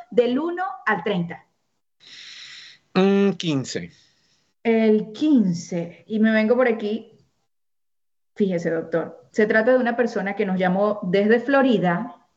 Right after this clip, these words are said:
Speaker 2: Ah.
Speaker 1: Su número de teléfono finaliza en ocho ocho y su nombre es Pablo. Así que gracias, Pablo, por participar, por llamar al uno ochocientos cuatro siete tres treinta cero tres. Te llevas el C D, Los Diez Mandamientos. Vamos a estar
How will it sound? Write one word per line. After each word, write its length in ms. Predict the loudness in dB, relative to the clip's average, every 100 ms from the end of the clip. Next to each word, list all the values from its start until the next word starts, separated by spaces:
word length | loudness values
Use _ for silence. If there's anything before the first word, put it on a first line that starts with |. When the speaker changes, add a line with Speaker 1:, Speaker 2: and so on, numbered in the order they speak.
| -8
Speaker 2:
Ah. 180 | -8 -8 _ _ _ _ _
Speaker 1:
Su 240 | 0 2
número 420 | 4 4 4 4 2
de 100 | 2
teléfono 540 | 0 0 0 -2 0
finaliza 480 | 0 0 -2 2 2
en 160 | 0 2
ocho 480 | 2 2 0 0 0
ocho 440 | -2 -4 -8 -8 -20 _
y 100 | 0
su 120 | 2 4
nombre 300 | 4 2 0
es 80 | -4 -2
Pablo. 500 | 0 2 0 -4 -2
Así 240 | -2 -2 -2
que 140 | 0
gracias, 460 | 2 2 0 -4 -2
Pablo, 420 | -2 0 -2 -2
por 180 | -2 -2
participar, 720 | -4 -4 -4 -2 2 0 0
por 160 | -6 -2
llamar 260 | 0 2
al 160 | 0 0
uno 260 | 0 2 2
ochocientos 600 | 0 -2 -4 -2 -2 -2
cuatro 340 | -2 -2 -2
siete 280 | 0 -2 -2
tres 360 | -4 -4 -4 -14 _ _ -2
treinta 420 | 2 2 2 0
cero 300 | 2 2 2
tres. 340 | -2 -4 -6 -16 0
Te 140 | 4
llevas 440 | 4 2 -2 -4 0
el 140 | 0
C 140 | 2
D, 180 | 0 0 -2
Los 160 | 0
Diez 180 | 2 2
Mandamientos. 640 | 2 2 2 2 -2 -2
Vamos 200 | -2 -2
a 60 | -2
estar 320 | -2 -2 -2